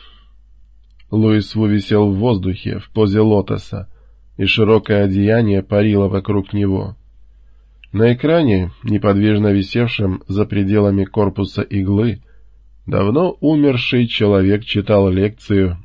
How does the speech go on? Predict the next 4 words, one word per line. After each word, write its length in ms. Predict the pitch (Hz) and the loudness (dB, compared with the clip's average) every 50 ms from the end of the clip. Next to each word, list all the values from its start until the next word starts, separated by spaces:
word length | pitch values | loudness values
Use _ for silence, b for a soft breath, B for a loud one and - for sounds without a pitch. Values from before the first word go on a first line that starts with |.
| - - | -12 -4
о 160 | - - 120 | -2 -2 0
происхождении 880 | - 101 101 98 95 - - 110 101 95 92 95 101 101 98 98 98 98 | 0 0 0 0 0 -2 -2 -2 0 0 0 0 0 0 2 0 0 -2
человечества. 960 | 98 - 107 101 98 101 101 104 98 95 - 98 90 - - - 104 92 90 - - - - _ - - - - - - - - - _ _ - - - - - - - - _ _ _ - - - - - - _ - | -2 -2 0 2 2 2 2 2 0 -2 -4 -8 -10 -10 -12 -14 -14 -14 -14 -16 -20 -20 -20 _ -20 -20 -20 -20 -20 -20 -20 -20 -20 _ _ -20 -20 -20 -20 -20 -20 -20 -20 _ _ _ -20 -20 -20 -20 -20 -20 _ -16
«Защитники 760 | - 95 92 113 117 113 - - 208 - - 143 - - - | -10 -4 0 2 2 2 2 -2 -4 -2 -2 -4 -4 -2 -2